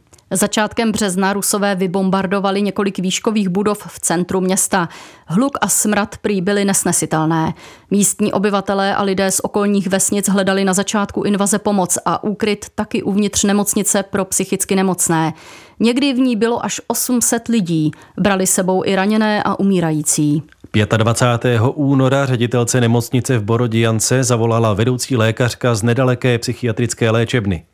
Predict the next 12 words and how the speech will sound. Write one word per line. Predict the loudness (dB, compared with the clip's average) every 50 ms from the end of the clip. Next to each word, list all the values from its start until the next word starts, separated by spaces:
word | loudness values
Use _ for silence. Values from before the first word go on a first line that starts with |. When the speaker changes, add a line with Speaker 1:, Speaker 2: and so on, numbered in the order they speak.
| _ _ -4
Speaker 2:
Požádala | -2 0 0 2 0 0 0 0 0 0 0
ji, | 2 2 0 0
aby | 0 -2 -2 0 0 0 0
přijala | -2 -4 -4 -2 0 0 2 2 0 0
také | -2 -2 -2 -2 0 0 0 0
její | 2 2 2 2 0 0
pacienty. | 0 0 0 0 0 2 2 0 0 -2 -6 -10 -14 -16 _ _ -20 -20 -20 -4
Pozdě | 0 0 2 2 2 0
večer | 0 0 -2 0 0 0 2 2 0 0
do | 0 0 2
zařízení | 2 2 0 0 0 2 2 2 2 4 4 2 2
přivezli | 2 0 0 0 0 0 0 0 -2